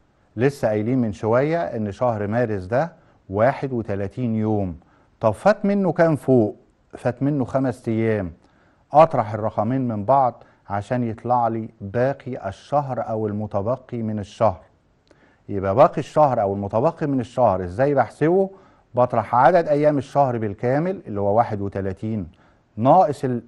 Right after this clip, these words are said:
عدد الأيام اللي مكتوبة هنا أو الرقم بالأيام اللي مكتوب هنا.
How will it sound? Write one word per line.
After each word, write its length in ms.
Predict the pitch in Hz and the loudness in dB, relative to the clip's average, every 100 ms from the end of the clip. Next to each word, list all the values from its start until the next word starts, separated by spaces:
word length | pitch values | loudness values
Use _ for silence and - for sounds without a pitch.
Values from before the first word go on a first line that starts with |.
| _ | _
عدد 440 | 104 110 143 160 131 | -4 2 4 4 -2
الأيام 440 | 123 117 135 147 | -2 -2 0 0
اللي 140 | 135 117 | 0 0
مكتوبة 580 | 113 - 143 127 113 | -2 -2 0 0 0
هنا 120 | 120 90 | -2 -4
أو 280 | 87 92 | -6 -6
الرقم 380 | 95 123 - 110 | -2 -2 -2 -6
بالأيام 380 | 104 104 117 127 | -6 -4 -4 -2
اللي 140 | 113 | -4
مكتوب 380 | 110 101 - 117 | -4 -6 -6 -2
هنا. 240 | 110 107 | -2 -2